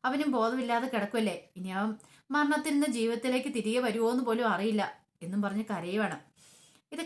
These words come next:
കണ്ടു കഴിഞ്ഞപ്പോ ഗിരിദേവൻ പറഞ്ഞു, "അതെ, മാമ സങ്കടപ്പെടണ്ടാന്ന് പറയാ." "അതെന്താ ഗിരിദേവ അങ്ങനെ പറഞ്ഞേ?"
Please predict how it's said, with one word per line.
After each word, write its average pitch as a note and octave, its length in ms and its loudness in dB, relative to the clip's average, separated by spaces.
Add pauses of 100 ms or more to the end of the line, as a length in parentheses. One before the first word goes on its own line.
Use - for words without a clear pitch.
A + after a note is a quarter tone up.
കണ്ടു G#3+ 220 2
കഴിഞ്ഞപ്പോ A#3 300 0
ഗിരിദേവൻ G#3 460 0
പറഞ്ഞു, G#3+ 200 0 (340)
"അതെ, F#3 260 -6 (140)
മാമ F3 240 -6
സങ്കടപ്പെടണ്ടാന്ന് G#3+ 840 0
പറയാ." G#3 300 2 (520)
"അതെന്താ F#3 260 -6
ഗിരിദേവ G#3 360 0
അങ്ങനെ G3+ 320 0
പറഞ്ഞേ?" G#3+ 240 2